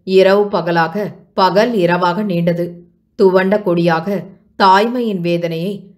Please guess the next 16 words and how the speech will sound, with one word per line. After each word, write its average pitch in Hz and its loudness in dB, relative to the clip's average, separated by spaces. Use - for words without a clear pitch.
தலையாய 214 2
நோவை 175 0
அனுபவித்த 190 -2
பேதைக்கு 165 -2
பொழுது 208 4
விடிவதாகவே 180 0
இல்லை. 175 -6
ஜோகியின் 208 4
உள்ளம் 170 -4
ஆவல், 185 2
நம்பிக்கை 175 -6
என்ற 196 2
அந்தரக் 175 0
கயிர்களில் 175 -2
ஊசலாடி 202 0
தவித்தது. 170 -4